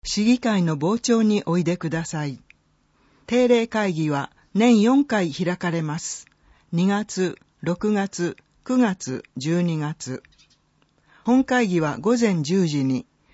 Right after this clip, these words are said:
各委員会は午前九時三十分に開会されます。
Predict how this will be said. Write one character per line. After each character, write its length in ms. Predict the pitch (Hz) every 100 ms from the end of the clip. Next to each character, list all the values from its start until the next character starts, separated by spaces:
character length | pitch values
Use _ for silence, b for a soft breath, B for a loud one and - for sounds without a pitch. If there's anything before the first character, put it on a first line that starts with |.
| b -
各 320 | 240 240 202
委 120 | 202
員 220 | 226 247
会 280 | 233 175 156
は 200 | 143 - - 160
午 160 | 214
前 200 | 190 175
九 160 | 175 240
時 100 | 214
三 280 | 196 247 254
十 120 | 269
分 320 | - 202 175
に 140 | 151 131
開 260 | 160 156
会 220 | 156 156
さ 180 | 143 165
れ 140 | 143 143
ま 160 | 139
す。 280 | - -